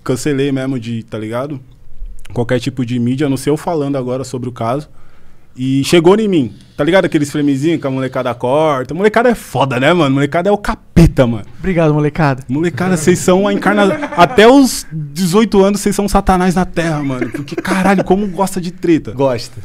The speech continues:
Speaker 1: Aí, marcando, aí, inevitavelmente, Twitter, né, mano? Tinha um vídeo lá, eu já vi a cara do Fidel, eu falei, ih, mano, já fiz cara de, pff, tá ligado? Eu falei, vou ver, né? Não sei o que, pá, pum. Beleza, pra mim,
Speaker 3: Hoje
Speaker 1: indiferente.
Speaker 3: vocês não se trombam nunca?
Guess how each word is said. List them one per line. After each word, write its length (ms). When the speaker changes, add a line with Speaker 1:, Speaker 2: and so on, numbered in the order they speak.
Speaker 1:
Aí, 240
marcando, 480
aí, 80
inevitavelmente, 760
Twitter, 480
né, 140
mano? 240
Tinha 160
um 80
vídeo 300
lá, 220
eu 40
já 100
vi 140
a 80
cara 240
do 100
Fidel, 280
eu 80
falei, 180
ih, 220
mano, 200
já 120
fiz 160
cara 240
de, 160
pff, 560
tá 100
ligado? 380
Eu 20
falei, 180
vou 100
ver, 280
né? 240
Não 100
sei 180
o 40
que, 220
pá, 260
pum. 220
Beleza, 380
pra 160
mim, 340
Speaker 3:
Hoje 220
Speaker 1:
indiferente. 100
Speaker 3:
vocês 220
não 80
se 160
trombam 360
nunca? 380